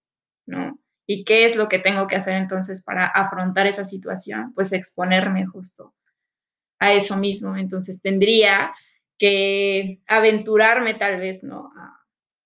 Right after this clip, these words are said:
y, y ¿sabes qué? Más que aventurarte, creo que también en estas cosas se necesita mucho el acompañamiento de otra persona. Porque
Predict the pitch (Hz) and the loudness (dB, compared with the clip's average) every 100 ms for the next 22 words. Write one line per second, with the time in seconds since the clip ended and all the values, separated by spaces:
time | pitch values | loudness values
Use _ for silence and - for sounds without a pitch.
0 | _ _ _ _ _ _ _ - 247 240 | _ _ _ _ _ _ _ -12 -10 -8
1 | 254 277 349 427 - 320 330 339 339 359 | -6 -2 -2 -2 -2 0 2 0 2 2
2 | 294 202 196 208 220 269 269 285 339 247 | 2 0 2 2 2 0 -2 -4 -4 -4
3 | 208 220 233 233 254 247 - 233 240 247 | -4 -2 -2 -4 -8 -8 -4 -2 -2 -2
4 | 240 190 196 190 214 233 226 208 226 226 | -4 -6 -6 -10 -6 -2 -2 -2 -4 -2
5 | 208 180 180 170 180 185 185 202 190 196 | -4 -6 -8 -8 -8 -12 -8 -8 -6 -12
6 | - - - 214 _ _ _ _ _ _ | -14 -14 -14 -18 _ _ _ _ _ _
7 | _ _ _ _ - - - _ _ _ | _ _ _ _ -16 -16 -20 _ _ _
8 | _ _ - - - _ 214 220 214 220 | _ _ -10 -10 -16 _ 6 6 6 2
9 | 220 220 220 220 220 226 | 4 6 6 6 6 2